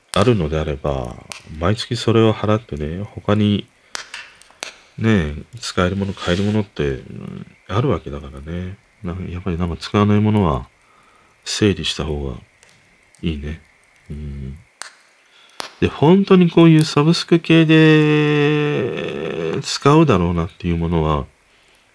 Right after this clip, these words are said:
あの、月払いよりも年払いの方が圧倒的に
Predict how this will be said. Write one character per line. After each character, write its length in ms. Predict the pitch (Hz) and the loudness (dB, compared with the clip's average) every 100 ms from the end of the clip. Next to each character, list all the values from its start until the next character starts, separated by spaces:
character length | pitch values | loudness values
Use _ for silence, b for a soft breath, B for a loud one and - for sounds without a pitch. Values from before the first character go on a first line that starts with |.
| - | -4
あ 120 | 85 | -2
の、 140 | 87 | -2
月 760 | - - - 180 190 190 190 185 | -6 -10 -4 2 4 4 4 4
払 320 | 185 170 85 | 4 4 2
い 20 | |
よ 80 | 90 | 2
り 80 | 85 | 0
も 240 | 76 76 | -4 -6
年 300 | 78 135 170 | 0 2 4
払 240 | 180 175 110 | 4 2 2
い 40 | |
の 80 | 87 | 2
方 200 | 98 92 | 0 0
が 260 | 80 71 76 | -2 -4 -6
圧 120 | - | -2
倒 160 | 147 | -2
的 200 | 147 135 | 0 0
に 240 | 131 120 | 0 0